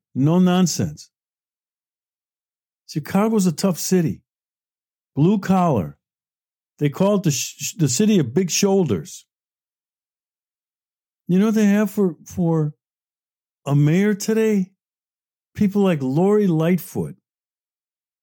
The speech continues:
and Brandon Johnson. They're unfit to lead an urban middle class, or I should say Midwestern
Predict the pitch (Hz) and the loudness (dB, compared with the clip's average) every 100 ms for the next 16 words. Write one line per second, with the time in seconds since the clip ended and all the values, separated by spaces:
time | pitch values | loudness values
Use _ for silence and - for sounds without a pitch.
0 | _ _ _ _ _ _ _ _ _ _ | _ _ _ _ _ _ _ _ _ _
1 | 139 139 104 135 165 180 165 131 113 127 | -2 0 0 0 2 4 2 2 -2 -2
2 | 120 117 - - - _ _ _ _ _ | -2 -6 -8 -14 -20 _ _ _ _ _
3 | _ _ _ _ _ _ _ _ _ _ | _ _ _ _ _ _ _ _ _ _
4 | _ _ _ _ _ _ _ _ _ _ | _ _ _ _ _ _ _ _ _ _
5 | 147 147 160 151 - - 196 202 - 196 | 0 2 2 0 -2 -4 -4 -4 -4 0
6 | 175 175 151 120 107 - _ _ _ _ | 2 2 2 0 -4 -12 _ _ _ _
7 | _ _ _ _ _ _ - 139 143 151 | _ _ _ _ _ _ -6 -6 -4 0
8 | 175 190 190 156 156 175 156 - - 165 | 2 4 4 4 2 2 -2 -6 -4 0
9 | 151 151 143 - 127 127 147 147 143 147 | 0 -2 -4 -2 0 0 0 -2 -4 -4
10 | - 147 131 165 156 123 151 170 - 151 | 0 2 2 2 0 0 0 0 0 0
11 | 131 | 0